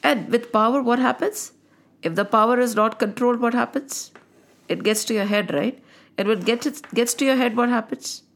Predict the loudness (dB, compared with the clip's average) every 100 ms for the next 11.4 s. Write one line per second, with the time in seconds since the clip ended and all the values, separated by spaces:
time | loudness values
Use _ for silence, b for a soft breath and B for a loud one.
0 | _ _ -4 0 0 0 -2 -2 -4 -8
1 | -12 -14 B B B B B -6 -2 0
2 | 2 2 2 2 0 -2 -2 -6 -6 -6
3 | -4 -4 -6 -10 -14 _ _ _ _ _
4 | _ _ -20 -20 B B B 0 2 2
5 | 0 0 -2 0 -2 -4 -6 -6 -6 -6
6 | -12 -14 -14 -14 -16 _ _ _ _ _
7 | b b b b -2 2 4 2 -2 -14
8 | _ b b b b _ -6 0 0 0
9 | 0 2 2 -2 -4 -20 -20 _ _ _
10 | -2 0 0 -2 -4 -10 -6 -4 -4 -2
11 | -2 2 0 0